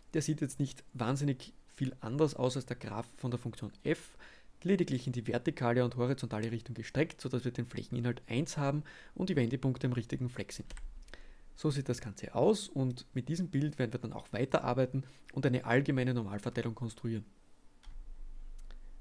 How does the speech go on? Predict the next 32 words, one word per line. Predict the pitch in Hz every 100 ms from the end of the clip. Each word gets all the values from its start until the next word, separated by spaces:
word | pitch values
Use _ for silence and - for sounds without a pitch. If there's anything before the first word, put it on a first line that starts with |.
| - -
Es | 120
sei | 135
jetzt | 123
auch | -
noch | 127 123
gesagt, | 127 - 110 190 - - - - -
dass | 131 127
diese | 147 139 131 123 123
Standardnormalverteilung | - 110 165 180 147 120 123 143 127 131 135 - - - -
natürlich | 127 151 147 -
auch | 123 -
integrierbar | 139 123 131 - 127 185 196 190
ist, | 160 - -
so | 127
wie | 131
wir | 123
das | 123 117 -
ja | 113
gefordert | 104 - - 123 202 202
haben. | 127 151 165 - - - - - -
Allerdings, | 131 190 196 170 202 - - - - - - -
wenn | 123 165
wir | 185
sie | - 165
integrieren, | 143 139 - 143
dann | 147 139
können | 139 156
wir | 147
keine | 143 - 127 147 165
elementare | - 135 127 113 117 123
Stammfunktion | - 120 175 160 113 - 113 107
finden. | - 113 131 185